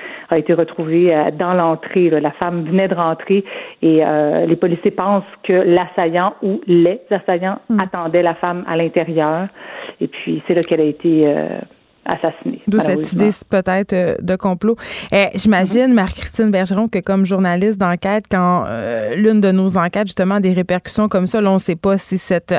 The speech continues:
Speaker 2: affaire-là va être résolue, mais quand même, euh, ça fait bouger
Speaker 1: Ben,
Speaker 2: les choses, ça doit être excessivement gratifiant, là.
Speaker 1: ben, personnellement, c'est que quand t'as les fils qui t'appellent, qui disent, « Merci, Marie-Christine, parce que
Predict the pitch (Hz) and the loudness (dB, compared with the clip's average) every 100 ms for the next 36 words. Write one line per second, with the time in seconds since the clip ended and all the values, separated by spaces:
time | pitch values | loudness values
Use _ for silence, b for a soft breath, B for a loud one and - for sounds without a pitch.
0 | - - 156 196 185 175 - 180 175 202 | -4 -6 -2 0 2 0 0 0 0 2
1 | 247 175 180 175 170 190 226 226 185 170 | 2 2 2 2 2 2 2 4 2 -2
2 | B B - 180 208 185 185 208 190 175 | B B -4 -2 2 2 4 4 2 2
3 | 233 233 180 180 - - 190 - 175 175 | 0 0 0 0 -2 -2 -4 -2 0 0
4 | 180 160 - - 190 277 269 285 _ _ | -2 -4 -6 -6 -4 -4 -4 -6 _ _
5 | b b 214 226 - 285 - - 285 247 | b b -2 -2 -2 -2 -2 0 2 4
6 | 190 185 220 262 269 - - - 202 - | 4 4 4 4 2 0 -2 0 0 0
7 | 233 240 233 196 190 - 247 247 - - | 0 0 2 0 0 0 0 0 -4 -4
8 | 190 185 233 226 196 185 214 202 185 - | -2 0 0 0 -2 2 4 4 2 -2
9 | - 240 202 - - - 233 220 180 - | 0 2 0 -6 -10 0 2 2 -2 -4
10 | - 220 | -2 -2